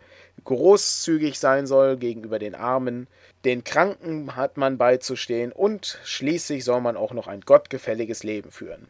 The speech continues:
Das ist ein ganzen Haufen Arbeit, den ein einzelner Ritter da tun muss. Und, äh, ich, äh, bin mir ganz sicher, das sind alles Idealvorstellungen gewesen, die, äh, nur die wenigsten Ritter,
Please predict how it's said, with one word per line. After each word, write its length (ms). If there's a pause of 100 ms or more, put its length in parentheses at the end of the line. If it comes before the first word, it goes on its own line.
(120)
Das 220
ist 80
ein 220
ganzen 400
Haufen 300
Arbeit, 580
den 220
ein 220
einzelner 440
Ritter 220
da 140
tun 240
muss. 340 (460)
Und, 320
äh, 320
ich, 280
äh, 380 (240)
bin 140
mir 120
ganz 200
sicher, 280
das 240
sind 200
alles 280
Idealvorstellungen 760
gewesen, 460
die, 300
äh, 220
nur 320
die 180
wenigsten 520
Ritter, 480